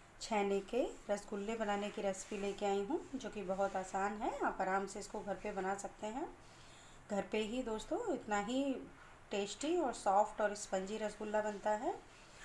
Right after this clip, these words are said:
देख लीजिए, मैंने इसमें वन liter दूध लिया है। ये full cream दूध है। ये एक कटोरी मैंने चीनी ली है। ये दो टेबल स्पून मैंने नींबू का रस लिया है और ये एक चम्मच मैंने cornflour लिया है।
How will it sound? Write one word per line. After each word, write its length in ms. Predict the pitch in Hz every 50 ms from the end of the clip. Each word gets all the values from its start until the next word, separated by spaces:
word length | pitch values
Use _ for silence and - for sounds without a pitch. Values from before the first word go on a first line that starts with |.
| - - - - - -
देख 220 | 214 220 208 -
लीजिए, 320 | 226 220 208 - - 320 415
मैंने 320 | 370 294 240 208 208 208 208
इसमें 320 | 208 - - 240 302 381 359
वन 160 | 233 214 208
liter 340 | 202 202 208 202 - 233 226 208
दूध 260 | - 208 214 220 202
लिया 220 | 214 214 220 220 220
है। 180 | 226 285 349
ये 120 | 359 311 269
full 240 | - - 226 220 214
cream 280 | - - 226 233 233 233
दूध 240 | 226 233 233 233 - -
है। 100 | 285 - - - - - - - - - - - - - -
ये 180 | 220 240 240 233 -
एक 180 | 226 220 220 -
कटोरी 360 | - 208 - 226 220 220 233
मैंने 240 | 233 233 220 214 233 226
चीनी 320 | - - 208 196 202 214 226
ली 180 | 226 240 240
है। 200 | 247 254 302 381 466 480
ये 180 | 359 269 247 240 180 - - - - -
दो 140 | 226 226 233
टेबल 380 | 233 - 233 220 220 220 220 226
स्पून 280 | 220 - - - 240 240
मैंने 320 | 233 226 226 233 269 370 - - - - - - - - - - - - - - - -
नींबू 280 | 220 214 214 190 208 214
का 160 | 214 - 220
रस 240 | 208 208 208 208 - -
लिया 240 | 226 233 226 226 233
है 180 | 233 285 370 480 539 - - - - - - - - - - - - - -
और 140 | 214 214 214
ये 160 | 208 226 285 392 - - -
एक 200 | 233 226 214 -
चम्मच 340 | - - 226 220 226 220 - 233
मैंने 200 | 233 226 254 359 415 -
cornflour 460 | - 220 208 202 202 - - 220 226 226
लिया 240 | 226 226 233 240 247
है। 140 | 254 320